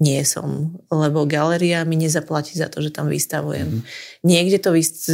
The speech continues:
Speaker 1: niekde to, na to dostanú práve podporu nejakú grantovú a vtedy dostanem nejakých dvesto eur. Čiže poviem to normálne v číslach, čiže dostanem dvesto eur,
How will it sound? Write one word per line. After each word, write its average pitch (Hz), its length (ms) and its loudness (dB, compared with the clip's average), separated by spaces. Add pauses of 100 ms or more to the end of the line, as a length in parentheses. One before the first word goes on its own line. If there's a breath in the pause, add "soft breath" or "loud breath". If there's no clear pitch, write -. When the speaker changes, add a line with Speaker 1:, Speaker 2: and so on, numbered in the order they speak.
Speaker 1:
niekde 170 320 2
to, 160 320 2
na 160 240 0
to 175 80 0
dostanú 156 480 2
práve 156 240 2
podporu 151 560 0
nejakú 147 320 -4
grantovú 202 800 0
a 139 80 2
vtedy 156 240 0
dostanem 147 480 0
nejakých 151 240 -6
dvesto 143 320 -4
eur. - 480 -6 (480 loud breath)
Čiže 156 240 2
poviem 160 320 2
to 156 80 -2
normálne 143 480 -2
v - 80 -8
číslach, 180 560 0
čiže 143 320 -4
dostanem 151 400 -4
dvesto 139 260 -6
eur, 214 380 2